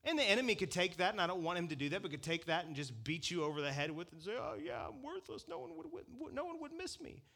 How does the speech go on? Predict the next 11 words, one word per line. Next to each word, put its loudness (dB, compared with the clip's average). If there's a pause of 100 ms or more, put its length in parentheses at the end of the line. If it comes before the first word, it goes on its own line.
(420)
Well, -2
become 2
missable. -2 (2500)
Start 4
to 6
make 4
some 2
changes 2
that 0 (100)
would -2 (120)
make 2